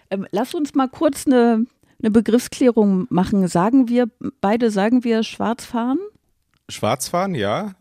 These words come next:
Speaker 2: Was sagt man sonst? <laughs>
Speaker 1: Sagen wir.
Speaker 2: Ach so, du, du
Speaker 1: Äh,
Speaker 2: meintest
Speaker 1: f-,
Speaker 2: jetzt, weil das
Speaker 1: fahren ohne Fahrschein.
Speaker 2: Ah, okay, so ein
Speaker 1: Hm?
Speaker 2: Pol-, also, weil da, ist das jetzt ein Ding gerade, dass das ein, äh, unkorrekter Begriff ist?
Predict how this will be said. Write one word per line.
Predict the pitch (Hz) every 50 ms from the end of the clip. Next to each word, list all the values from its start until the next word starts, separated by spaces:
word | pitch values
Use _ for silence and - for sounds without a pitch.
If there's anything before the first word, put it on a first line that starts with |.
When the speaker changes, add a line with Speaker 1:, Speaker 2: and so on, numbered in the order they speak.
| 302 - -
Speaker 2:
Was | - 104 -
sagt | - 113 - -
man | 107 104 101
sonst? | 117 131 147 131 - - - - - - - - 135
<laughs> | - - - 170 127 -
Speaker 1:
Sagen | 156 170 180 190 180
wir. | 185 214 247
Speaker 2:
Ach | 185 160
so, | - - 196 208 262 320 320 294
du, | 202 196 175 202 180 180 165
du | 190
Speaker 1:
Äh, | 190 208
Speaker 2:
meintest | 180 190 202 214 208 -
Speaker 1:
f-, | 190 180
Speaker 2:
jetzt, | 175 - -
weil | 165 165 170
das | 196 220
Speaker 1:
fahren | 240 240 226 226 214
ohne | - 202 220 220 220 214 214 208 208 208
Fahrschein. | 190 - - - - 208 202 208 214 220 214 - - 185 170 165
Speaker 2:
Ah, | 117 131 147 156 160 151 160
okay, | 156 - - 175 165 170
so | 156 147 156 151 147
ein | 139 139 139 135 135 131 131 131 131 - 196
Speaker 1:
Hm? | 254 349
Speaker 2:
Pol-, | - 156 -
also, | - 120 135 135 143 147 135 131 135 143 120
weil | 110 135 139 139
da, | 139 120
ist | - - 143 143 -
das | 214 -
jetzt | - 196 190 - -
ein | - 127 120 110
Ding | 131 135 165 226 277 277
gerade, | - 175 170 185 202 208 208 190
dass | 170 151 -
das | - 123 - - 127
ein, | 120 117 113 110 110 - - _ -
äh, | 117 120 113 110 110 107 - -
unkorrekter | 113 131 143 - 156 135 131 131 127 - 139 120
Begriff | 107 107 98 107 120 151 196 -
ist? | 180 196 233 277 - - -